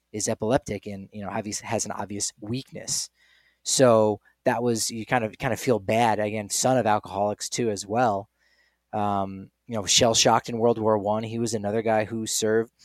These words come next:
according to, um, actually, uh, let me mention this other thing. He also played on a team called, um, oh my, sh-, I, I,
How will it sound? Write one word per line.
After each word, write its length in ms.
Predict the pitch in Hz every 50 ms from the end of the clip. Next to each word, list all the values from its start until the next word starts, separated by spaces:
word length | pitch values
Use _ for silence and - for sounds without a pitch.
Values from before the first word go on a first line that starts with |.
| _ _ _ _ _ _ _ _ _ _ _ _ _ -
according 320 | - 147 147 143 143 139
to, 680 | 131 - - - 139 135 131 127 127 123 123 123 120 120 - -
um, 580 | 127 120 117 113 110 107 107 104 104 104 104 - -
actually, 300 | 131 127 - 139 135 127
uh, 160 | 120 - 123
let 60 | 123
me 200 | 117 131 131 135
mention 300 | 131 135 135 131 - 139
this 120 | 120 110 -
other 160 | 135 151 147
thing. 160 | 131 117 107 - - - - _
He 120 | - 135
also 280 | 135 147 190 - - 190
played 280 | - - - 139 131
on 100 | 131 127
a 80 | 123 117
team 300 | - - - 131 127 123
called, 320 | - - 120 113 110 101 104 _ _ _ _
um, 580 | 120 107 107 104 101 101 101 101 98 98 98 - _ _ _ _ _ _ - - - _ _ _ _ _ _ _ _ _ _ _ _ _ _ _ _ _
oh 140 | - 143 143
my, 180 | 135 113 107 101
sh-, 140 | - - - -
I, 60 | 123
I, 300 | 107 104 - 113 110 -